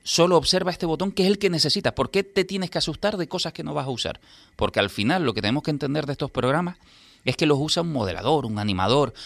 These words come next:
un editor, un creador de, de nodos, un, cada, todos esos botones están ahí. Tú céntrate en lo que tú vas a usar y a partir de ahí dices, "Ah, espérate, que el programa no es todo eso, son dos cosas".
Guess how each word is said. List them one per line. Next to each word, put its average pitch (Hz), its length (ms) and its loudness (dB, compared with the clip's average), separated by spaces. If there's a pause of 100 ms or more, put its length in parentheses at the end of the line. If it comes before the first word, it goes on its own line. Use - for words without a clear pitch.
un 117 220 4
editor, 98 400 0
un 113 140 -10
creador 107 360 2
de, 104 300 2 (240)
de 110 160 4
nodos, 110 340 4
un, 113 180 -2 (1000)
cada, 151 280 0 (360)
todos 190 220 4
esos 196 140 2
botones 202 300 0
están 208 180 -2
ahí. 202 280 -2 (140)
Tú 170 120 2
céntrate 208 420 0
en 196 80 2
lo 165 100 0
que 143 100 -4
tú 175 100 0
vas 180 120 2
a 170 40 2
usar 117 240 0
y 98 40 4
a 95 40 2
partir 135 300 0
de 175 60 0
ahí 180 60 2
dices, 165 240 0
"Ah, 135 160 0
espérate, 123 360 -4
que 95 60 -6
el 87 60 -10
programa 101 280 -4
no 135 140 0
es 151 100 -6 (440)
todo 127 380 6
eso, 123 400 0
son - 400 -2
dos 131 180 -4
cosas". - 360 -6